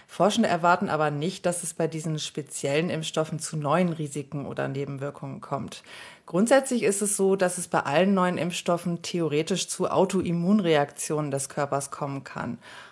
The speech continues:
Autoimmunreaktionen, das sind quasi Angriffe des Immunsystems gegen körpereigene Strukturen. Also der Körper greift sich selbst an, weil er eben denkt,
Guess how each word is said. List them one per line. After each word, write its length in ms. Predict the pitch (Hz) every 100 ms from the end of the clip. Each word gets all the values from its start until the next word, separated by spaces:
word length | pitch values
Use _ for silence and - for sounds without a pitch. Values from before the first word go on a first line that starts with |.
| -
Autoimmunreaktionen, 1080 | 160 165 151 170 233 226 214 214 - 196 196
das 160 | 175
sind 80 | 175
quasi 440 | 160 156 165 170 -
Angriffe 540 | 143 196 190 185 180
des 240 | 170 165
Immunsystems 1040 | 147 160 160 170 170 - - 160 160 156 -
gegen 340 | 147 147 147
körpereigene 640 | - 151 151 147 147 151
Strukturen. 880 | 143 - - - - 165 220 285 302
Also 180 | 143 139
der 140 | 123
Körper 320 | - 151 165
greift 260 | 151 147 -
sich 140 | 139
selbst 400 | - 139 160 -
an, 180 | 156 196
weil 140 | 135 156
er 140 | 160
eben 200 | 151 151
denkt, 380 | 139 151 160